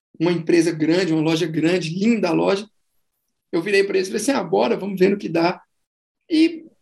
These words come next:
graças a Deus, deu certo, os alunos chamam, eu vou conversar com a galera nas faculdades. Isso, sou muito novo na medicina, assim, n-, n-, n-, não tenho uma experiência, assim, você tem uma experiência gigante-, gi-,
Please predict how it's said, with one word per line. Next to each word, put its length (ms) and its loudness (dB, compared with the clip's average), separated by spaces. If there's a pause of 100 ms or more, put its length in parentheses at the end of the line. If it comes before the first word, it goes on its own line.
(120)
graças 540 -2
a 60 0
Deus, 240 0
deu 200 0
certo, 580 -2
os 120 -2
alunos 320 2
chamam, 560 2
eu 100 -2
vou 100 2
conversar 360 -2
com 80 -10
a 40 -6
galera 200 2
nas 160 0
faculdades. 880 -2 (640)
Isso, 240 0
sou 120 -2
muito 240 0
novo 300 0
na 80 -2
medicina, 480 0
assim, 440 0 (280)
n-, 320 -4
n-, 460 0 (100)
n-, 300 2 (180)
não 160 0
tenho 240 2
uma 100 0
experiência, 760 0
assim, 360 -2 (400)
você 220 4
tem 100 2
uma 60 0
experiência 500 0 (140)
gigante-, 840 2
gi-, 540 -2